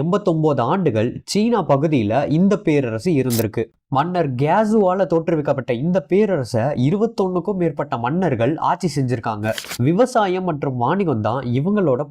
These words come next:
பொருளாதாரத்துல அதிக வருவாய் ஈட்டித்தர தொழில்களா இருந்திருக்கு. பட்டு,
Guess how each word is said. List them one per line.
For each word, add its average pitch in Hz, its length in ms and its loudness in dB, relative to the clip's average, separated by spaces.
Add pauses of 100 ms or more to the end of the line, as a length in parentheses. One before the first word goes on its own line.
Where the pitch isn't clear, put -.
பொருளாதாரத்துல 147 760 -2 (140)
அதிக 180 300 -2
வருவாய் 135 420 -6
ஈட்டித்தர 156 460 -4 (140)
தொழில்களா 156 440 -2 (100)
இருந்திருக்கு. 117 440 -6 (240)
பட்டு, 160 460 -2